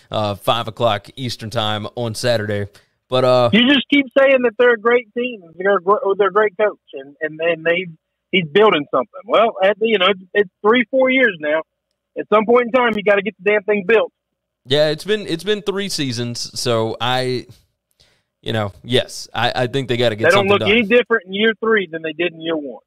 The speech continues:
Speaker 1: <laughs> You ain't wrong about that. You're not wrong about that. Next game on the board, we got App State headed to Troy. This is our Sun Belt special this week.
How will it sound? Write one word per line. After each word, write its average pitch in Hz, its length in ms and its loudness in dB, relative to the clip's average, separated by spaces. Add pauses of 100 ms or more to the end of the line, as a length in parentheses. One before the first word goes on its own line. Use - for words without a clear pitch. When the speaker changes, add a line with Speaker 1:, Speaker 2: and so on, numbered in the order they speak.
(200)
Speaker 1:
<laughs> - 260 -18
You 131 500 -6 (100)
ain't 143 240 -4
wrong 127 260 -4
about 113 240 -6
that. 90 240 -14 (340)
You're 117 140 -6
not 131 200 0
wrong 120 300 2
about 110 260 -2
that. 95 280 -10 (520)
Next 147 540 -2
game 170 260 0
on 165 120 0
the 160 60 -2
board, 151 380 2
we 143 60 -4
got 147 300 -4
App 165 260 -2
State 143 340 -4
headed 127 360 -4
to 160 200 -6
Troy. 156 460 -2
This 123 240 -6
is 117 160 -6
our 107 160 0
Sun 135 360 -6
Belt 120 220 0
special 117 420 -6
this 113 200 -6
week. 113 300 -8